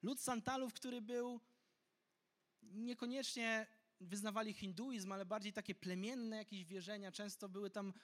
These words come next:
różne synkretyczne połączenia. Do końca nie wiadomo, w co tak naprawdę wierzyli, ale Lasz stwierdził, że jadą tam, że będą działać wśród tej społeczności. I on się sam zastanawiał, ciekawe,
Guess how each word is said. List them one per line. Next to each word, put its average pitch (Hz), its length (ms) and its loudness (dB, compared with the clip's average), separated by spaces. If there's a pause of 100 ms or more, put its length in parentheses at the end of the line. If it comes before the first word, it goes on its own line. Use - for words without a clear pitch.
(100)
różne 208 520 4 (200)
synkretyczne 202 800 0
połączenia. 202 760 -2 (560)
Do 185 140 -4
końca 214 300 -2
nie 214 120 0
wiadomo, 220 520 2 (140)
w - 60 -20
co - 140 -4
tak 240 140 -2
naprawdę 220 320 -2
wierzyli, 196 460 -2
ale 208 340 2 (120)
Lasz 226 480 2 (360)
stwierdził, 233 600 0
że 214 400 6 (120)
jadą 214 460 0
tam, 240 400 2 (120)
że 170 140 -4
będą 208 500 4 (100)
działać 220 360 4
wśród 208 160 -4
tej 220 80 -4
społeczności. 208 840 2 (120)
I 226 240 2 (140)
on 339 140 0
się 359 120 6
sam 330 220 6
zastanawiał, 240 600 4 (180)
ciekawe, 302 500 6